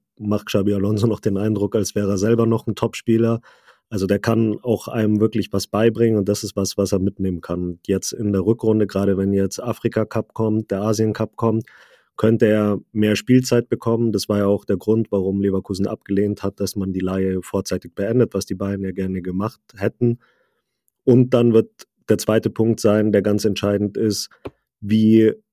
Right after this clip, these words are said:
kaufen die Bayern jetzt ein in der Transferperiode im Winter? Holen sie einen Verteidiger oder vielleicht sogar zwei Verteidiger, die dann Konkurrenz für ihn sein könnten, wenn die neue Saison losgeht? Oder geben sie sich vielleicht zufrieden mit einer Leihe, irgendwie so einer kurzfristigen Aktion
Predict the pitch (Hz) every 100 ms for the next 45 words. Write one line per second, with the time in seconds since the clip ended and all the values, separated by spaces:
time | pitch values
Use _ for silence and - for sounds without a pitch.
0 | _ - 110 113 110 104 104 113 113 107
1 | 107 - 113 113 110 110 110 117 107 104
2 | 104 - 104 - 120 120 120 104 107 104
3 | 104 98 101 139 147 139 131 120 123 123
4 | 117 117 117 117 110 120 120 120 117 101
5 | 98 101 101 104 101 - 117 120 120 -
6 | 110 113 117 110 107 110 107 107 104 _
7 | _ _ _ - 117 113 104 120 127 -
8 | 113 110 113 117 123 120 117 120 117 113
9 | 107 104 101 104 104 101 95 117 135 135
10 | 135 - 135 131 _ _ _ _ - -
11 | 113 110 113 113 110 98 113 110 104 110
12 | - 107 107 - 101 - 110 110 110 -
13 | 98 101 117 127 123 123 - 127 107 107
14 | 110 98 101 98 - 143 135 135 131 120
15 | 123 120 - - 117 120 123